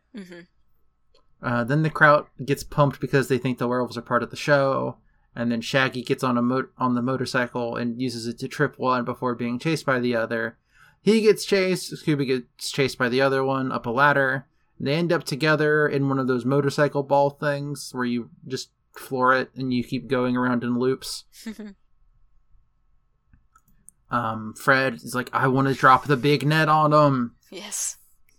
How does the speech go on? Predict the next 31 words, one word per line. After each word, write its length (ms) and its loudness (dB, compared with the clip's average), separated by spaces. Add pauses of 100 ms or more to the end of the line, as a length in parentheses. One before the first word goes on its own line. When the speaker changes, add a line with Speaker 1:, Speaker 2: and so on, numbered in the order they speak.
(260)
Speaker 2:
And 140 -6
so 140 0
Shaggy 400 2
and 80 -4
Scooby 340 0
lead 200 2
the 100 4
werewolves 400 0
underneath 360 0
the 60 -2
big 240 -4
net. 300 -2 (580)
Um, 640 -2
and 120 -4
then 200 -2
they 80 -2
drop 260 2
the 100 -2
net, 300 -2 (140)
but 100 -14
then 140 -2
they're 100 -2
no 180 -2
longer 360 -4
under 240 -2
the 100 -2
net. 400 -2 (540)
Speaker 1:
Yeah, 120 -18
they're 120 -8
just 200 -8
gone. 440 -4